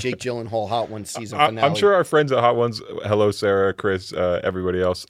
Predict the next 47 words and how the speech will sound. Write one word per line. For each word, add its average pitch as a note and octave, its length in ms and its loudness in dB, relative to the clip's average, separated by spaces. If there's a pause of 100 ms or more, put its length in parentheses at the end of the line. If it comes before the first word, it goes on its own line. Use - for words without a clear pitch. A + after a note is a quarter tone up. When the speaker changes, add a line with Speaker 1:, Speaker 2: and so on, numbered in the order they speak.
Speaker 2:
I, G#2 120 0
Speaker 1:
Sean. - 60 -4
Speaker 2:
I'm, A2+ 200 0
I'm A2+ 160 0
sure B2+ 180 0
they're A2+ 160 2
happy G2+ 300 -2
that F#2+ 160 2
Speaker 1:
Sean. C3 100 -16 (180)
Speaker 2:
we're A2 280 4
on G#2 240 0
this, G2 240 -6
this G2+ 400 -8
humble G#2 240 -2
show F#2 340 0
promoting F#2 380 -4
them. E2+ 160 -6
I'm, F2 180 -6
I'm F#2 80 -8
sure G#2 160 -4
they G2 120 0
really F#2 200 -2
felt F2 180 -2
like F2 140 -4
they - 80 -6
Speaker 1:
You F2 40 -4 (100)
Speaker 2:
needed A2+ 80 -6
Speaker 1:
know, A2+ 80 -8
Speaker 2:
the F2 60 -4
Speaker 1:
they B2+ 80 0
Speaker 2:
extra B2+ 180 -2
Speaker 1:
needed C3 120 -2
Speaker 2:
promo. G2+ 160 6
Speaker 1:
that G2 120 2
extra F2+ 180 2
Speaker 2:
Yeah. G2 180 6
Speaker 1:
push. - 220 4
Yeah, F#3+ 80 6
Speaker 2:
<laughs> C3 300 4
Yeah. E3 140 6
Speaker 1:
exactly. A#2 520 0 (220)
To D3 100 -4
my C#3+ 140 2
left, D3 440 -2 (280)
Mister C#3 240 -6
Brendan B2 360 -4
Dunn. C3 360 -4